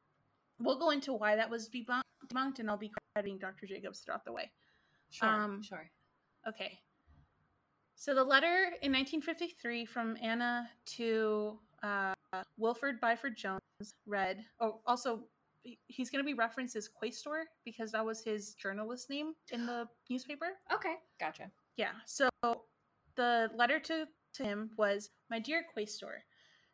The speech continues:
Speaker 1: finish your articles regarding the Wych Elm crime by all means.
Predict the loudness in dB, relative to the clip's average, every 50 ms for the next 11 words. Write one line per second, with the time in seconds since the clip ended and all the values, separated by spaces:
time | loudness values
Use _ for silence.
0 | _ _ -4 0 0 2 2 0 0 -2 -2 0 4 4 4 6 4 2 0 -2
1 | -4 -2 -2 -2 -2 -4 -4 -6 -2 2 2 2 2 0 -2 -4 -4 -4 -4 -4
2 | -4 -4 -4 -4 -4 -2 -2 -4 -4 -4 -2 -2 -2 -2 -4 -6 -8 -8 -4 -4
3 | -2 0 0 -2 -2 -4 -6 -4 -4 -2 -2 -2 -4 -4 -6 -8 -10 -14